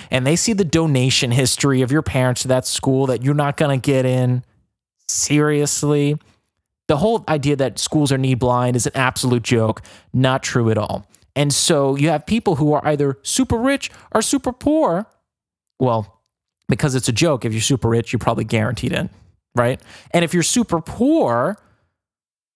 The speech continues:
the idea is that it's supposed to be like, so, it's supposed to work as, like, an affirmative action, like, we give you a chance, but the reality is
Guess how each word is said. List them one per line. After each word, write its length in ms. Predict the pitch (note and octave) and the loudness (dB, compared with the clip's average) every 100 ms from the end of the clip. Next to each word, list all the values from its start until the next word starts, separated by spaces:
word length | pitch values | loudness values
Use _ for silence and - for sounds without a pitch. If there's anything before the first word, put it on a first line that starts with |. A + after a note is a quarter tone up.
| _ _ _ | _ _ _
the 160 | F3 E3+ | -4 0
idea 440 | F3 F3 E3+ C#4 | 2 0 0 0
is 80 | A#3 | 2
that 120 | E3+ | 0
it's 60 | D#3 | 0
supposed 300 | - G#3 - | -2 -4 -2
to 60 | |
be 180 | D3+ D#3+ | -4 0
like, 180 | F#3+ D3 | 0 0
so, 260 | - - F#3 | -2 0 0
it's 80 | D3 | -2
supposed 240 | - G#3+ | -2 -2
to 80 | - | 0
work 300 | E3 E3 F#3 | 0 0 0
as, 100 | D#3+ | -2
like, 140 | D3+ D3+ | -2 -2
an 60 | |
affirmative 420 | C3+ E3+ E3 D3+ | 0 0 0 0
action, 400 | - F#3 G#3+ - | 0 -2 -2 0
like, 180 | D#3 C3+ | 0 0
we 60 | D3+ | 0
give 200 | D3+ E3+ | 0 2
you 140 | E3 | 2
a 60 | C#3+ | 2
chance, 560 | - - A3 A#3+ E3 | 0 0 2 2 0
but 160 | - - | -2 -2
the 60 | F3 | 0
reality 600 | F#3+ G#3+ A3 G#3+ G3 C4 | 0 2 2 2 0 2
is 340 | D#4 B3 G#3+ | 2 0 -4